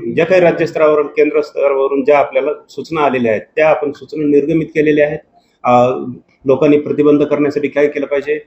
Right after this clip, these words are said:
आमचे आरोग्य कर्मचाऱ्यांनी शोधून काढण्यासाठी काय काय कामं केले पाहिजे,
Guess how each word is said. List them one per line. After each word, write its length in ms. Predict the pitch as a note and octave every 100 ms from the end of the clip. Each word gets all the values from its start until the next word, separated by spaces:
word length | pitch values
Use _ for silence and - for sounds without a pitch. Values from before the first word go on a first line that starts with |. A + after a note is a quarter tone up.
| _
आमचे 240 | A2 G#2+ C3+
आरोग्य 340 | C#3 C#3 D3+
कर्मचाऱ्यांनी 640 | C#3+ D3 D3 C#3 C#3+ C#3+
शोधून 280 | C#3 B2+ C#3
काढण्यासाठी 440 | C#3+ C#3 C#3 D3 C#3
काय 180 | C#3
काय 140 | C#3 C#3+
कामं 260 | C#3+ C#3+
केले 220 | C#3 C#3+ C#3
पाहिजे, 280 | C#3 C3+